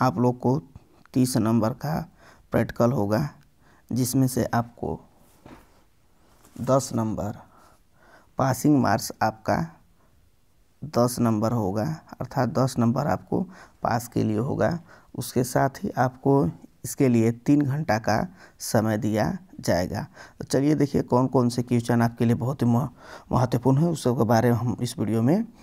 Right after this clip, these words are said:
देखते हैं। जैसा कि आप यहाँ देख रहे हैं,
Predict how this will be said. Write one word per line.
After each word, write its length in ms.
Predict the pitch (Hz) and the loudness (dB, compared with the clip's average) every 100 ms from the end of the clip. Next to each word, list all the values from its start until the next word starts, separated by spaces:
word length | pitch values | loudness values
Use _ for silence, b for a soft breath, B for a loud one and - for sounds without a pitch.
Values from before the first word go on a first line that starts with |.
| B - | B -10
देखते 400 | 113 104 101 - | -4 -4 -4 -6
हैं। 220 | 120 - - b b - | -6 -6 -12 b b -2
जैसा 340 | 139 127 160 | 0 2 0
कि 140 | 165 147 | 0 0
आप 160 | 135 | 0
यहाँ 240 | 135 127 120 | 0 0 2
देख 280 | 120 127 | 0 0
रहे 140 | - 120 | -2 -2
हैं, 460 | 95 135 - 165 | -4 -6 -6 -8